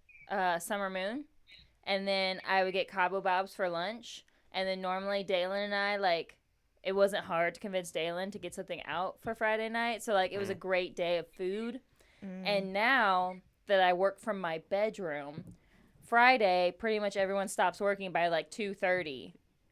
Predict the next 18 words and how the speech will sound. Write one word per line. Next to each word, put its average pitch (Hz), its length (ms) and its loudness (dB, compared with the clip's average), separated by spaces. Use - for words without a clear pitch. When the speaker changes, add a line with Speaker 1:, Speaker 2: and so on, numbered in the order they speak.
Speaker 1:
because 196 280 -4
we're 175 100 0
all 175 320 2
freaking 202 300 -4
exhausted 165 680 -2
and 160 140 -6
I 160 140 -2
can 180 180 -14
leave. 190 460 -6
And 185 240 -8
Neva 190 560 2
makes 175 340 -8
me 185 140 -10
whipped 170 320 -4
coffee 175 420 -4
sometimes. 180 800 -16
Speaker 2:
I 185 80 -12
do. 180 360 -6